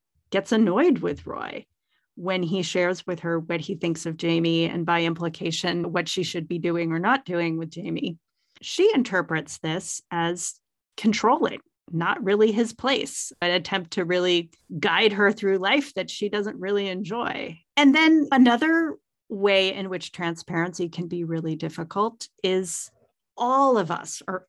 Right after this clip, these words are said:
understandably a bit wary about sharing what we think, what we feel, what we value across levels in an organization.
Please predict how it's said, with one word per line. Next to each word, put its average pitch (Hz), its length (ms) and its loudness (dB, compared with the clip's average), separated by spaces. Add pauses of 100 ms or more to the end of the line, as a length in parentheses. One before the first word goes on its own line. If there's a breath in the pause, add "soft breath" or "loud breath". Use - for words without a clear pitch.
(120)
understandably 190 1400 2
a 180 60 -6
bit 180 260 -6
wary 165 580 -4
about 165 360 -2
sharing 196 800 -2 (360)
what 170 220 -6
we 190 100 0
think, 180 380 -6 (260)
what 170 200 -6
we 202 120 -2
feel, 170 520 0
what 165 140 -2
we 196 120 0
value 170 640 0 (500 soft breath)
across 202 640 0
levels - 640 -4 (140)
in 190 180 2
an 170 140 2
organization. 151 1000 -4